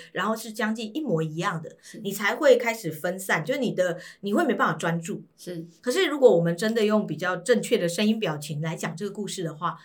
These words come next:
Speaker 1: 一样是这么柔和。“从前，从前，在森林里住着三只小猪，它们跟猪妈妈一起住在森林里的小屋里。”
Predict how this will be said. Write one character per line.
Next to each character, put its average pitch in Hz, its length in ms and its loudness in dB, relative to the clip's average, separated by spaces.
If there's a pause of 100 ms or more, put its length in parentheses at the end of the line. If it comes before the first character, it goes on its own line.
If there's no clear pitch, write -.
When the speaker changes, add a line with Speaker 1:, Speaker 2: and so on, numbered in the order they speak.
(100)
Speaker 1:
一 220 80 -8
样 302 180 2
是 320 80 -10
这 277 120 -4
么 240 100 0
柔 165 180 0
和。 151 280 -8 (400)
“从 202 180 0
前， 208 200 2
从 190 160 -2
前， 156 460 0 (220)
在 190 180 -2
森 294 360 -2
林 180 200 6
里 170 300 0 (100)
住 175 180 2
着 143 400 -4
三 214 420 4
只 262 260 0
小 - 360 -2
猪， 302 380 2 (160)
它 370 120 0
们 403 120 4
跟 403 140 0
猪 392 180 2
妈 415 160 4
妈 294 320 0 (220)
一 220 160 4
起 160 240 2
住 175 160 2
在 175 300 4
森 165 260 4
林 165 160 6
里 180 140 4
的 160 260 2
小 160 400 -2 (100)
屋 285 200 6
里。” 190 340 2